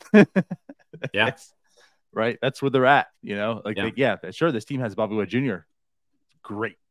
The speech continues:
Speaker 1: great, fantastic player. But that's it. Um, and I'm glad you mentioned about Singer 'cause, yes, it's funny 'cause Singer was a guy that we discussed at the trade deadline. Like, it might be nice to see the Pirates get crafty and trade for something.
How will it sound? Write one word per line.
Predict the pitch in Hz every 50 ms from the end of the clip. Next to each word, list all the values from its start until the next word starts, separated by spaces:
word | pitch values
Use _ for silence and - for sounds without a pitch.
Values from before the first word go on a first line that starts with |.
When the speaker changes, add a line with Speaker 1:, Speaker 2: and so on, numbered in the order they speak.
| _ _
Speaker 1:
great, | - 123 120 135 131 - _
fantastic | - 95 82 - - - 95 90 - - - - _
player. | _ - - - _ _ _ _ _ _ _ _ _ _ _ _
But | -
that's | - 104 101 _ -
it. | 85 80 73 - _ _ _ _ _ _ _ _ _ _ _
Um, | 82 85 87 90 90 87 85 85 85 82 _ _ _ _ _ -
and | 127 120 120
I'm | 117 113 113 107 101 101
glad | 90 127 123 123 107
you | 113
mentioned | 101 117 107 101 104
about | 92 101 92 87
Singer | - - 104 98 90 85
'cause, | - 113 101
yes, | 98 120 113 98 - -
it's | 117 -
funny | - 185 170 127
'cause | 117 - 110
Singer | - 156 156 156 151
was | 147 135
a | 131
guy | 95 117 113 120
that | 117 117 110 107 _ _ _ _ _ _ _
we | 110 123
discussed | 127 123 - - - 123 123 120
at | -
the | 101 95
trade | - - 104 101 104
deadline. | 117 120 127 127 127
Like, | 113 107 -
it | 131 123
might | 127 139 156 185 -
be | 175 151
nice | 131 127 135 156 -
to | -
see | 135 - 135
the | 113 101
Pirates | - - 101 104 107 -
get | - - -
crafty | _ - - 101 95 - - _ - 95 78 80 _ _ _ _ _ _
and | 90 90
trade | - - 110 101 104 104 -
for | _ _ _ _ 135 131 131 123 104
something. | - - - 85 69 - _ _ -